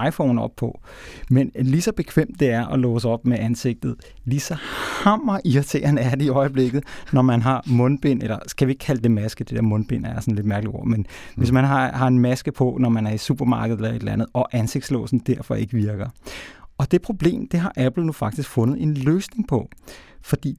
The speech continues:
Speaker 1: de brugere, der ligeledes har et Apple-ur, de vil snart kunne låse telefonen op med Face I D, hvis de samtidig har uret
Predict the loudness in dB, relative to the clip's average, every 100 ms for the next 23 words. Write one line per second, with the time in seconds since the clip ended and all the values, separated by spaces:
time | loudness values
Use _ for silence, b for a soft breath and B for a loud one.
0 | -4 0 2 2 2 -2 -2 0 2 2
1 | 2 0 -2 -4 -2 -2 -2 -2 -2 -4
2 | -12 b b 0 0 0 -2 -4 -4 -2
3 | 0 0 -2 -4 -4 -2 0 -2 -6 -6
4 | -4 2 2 2 -2 -2 -2 -2 -4 -12
5 | -10 -4 -4 -2 -4 -4 -4 -4 -4 -4
6 | -4 -4 -4